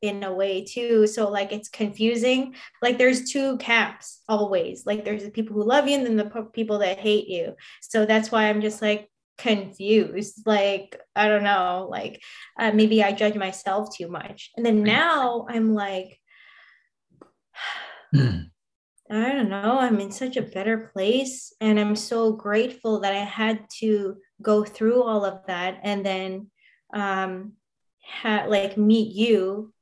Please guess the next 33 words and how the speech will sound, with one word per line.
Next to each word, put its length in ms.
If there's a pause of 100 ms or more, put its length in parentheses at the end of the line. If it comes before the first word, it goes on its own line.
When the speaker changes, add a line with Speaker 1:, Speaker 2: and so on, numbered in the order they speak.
(140)
Speaker 1:
and 160
then 180
go 180
through 300
all 180
of 140
that. 340
And 200
then 280
the 100
timing 680
of 100
it 160
all, 560 (300)
like, 260
I 100
don't, 320 (300)
it's 300
so, 220
like, 460 (280)
mysterious, 1040
like, 160
how 320
things 340
work. 320 (540)
So 300
I 160
think 220
it's, 140
like, 260
in 120
a 100
way 420